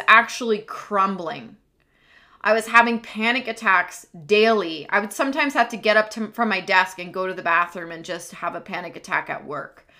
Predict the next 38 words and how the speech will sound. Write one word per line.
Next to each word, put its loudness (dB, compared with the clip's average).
I 6
was 4
truly 2
uncomfortable 0
in -6
my -4
own -10
skin. -12
I 6
felt 4
lost. 0
I -2
felt 0
angry. -2
I 0
felt -4
confused. -8
And -2
the 2
more 4
that 4
I 6
felt 4
those 0
things, -4
which -6
was -8
a -6
daily 0
grind, 0
the -10
more 4
that 2
I 4
was -6
driven -4
to -14
drink. -12